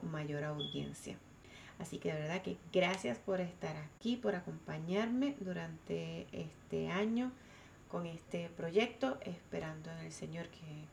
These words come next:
que pueda ser mucho tiempo más, en la medida que Él me lo permita. Y quiero terminar con un escrito de Santa Teresa de Calcuta que dice así: "La confianza en Dios lo puede todo.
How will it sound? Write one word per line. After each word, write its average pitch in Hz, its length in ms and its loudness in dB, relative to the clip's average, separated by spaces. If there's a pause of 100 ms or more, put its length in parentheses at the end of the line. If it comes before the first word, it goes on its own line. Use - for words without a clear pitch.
(440)
que - 140 -2
pueda 165 240 -4
ser 165 160 -4
mucho 180 360 2
tiempo 165 420 -2
más, 254 400 4 (1120)
en 165 80 0
la 160 60 2
medida 156 340 2
que 160 60 -2
Él 156 60 -2
me 156 120 0
lo 156 120 -2
permita. 147 440 0 (560)
Y 143 180 6 (160)
quiero 175 240 10
terminar 202 500 4
con 180 440 0
un 170 200 0
escrito 180 540 2
de 208 140 8
Santa 160 340 -2
Teresa 147 320 -2
de 151 140 0
Calcuta 185 560 0
que 175 100 2
dice 151 320 0
así: 139 240 -4 (760)
"La 175 180 4
confianza 220 840 4
en 262 120 8
Dios 214 280 10
lo 185 160 6
puede 147 260 0
todo. 131 360 2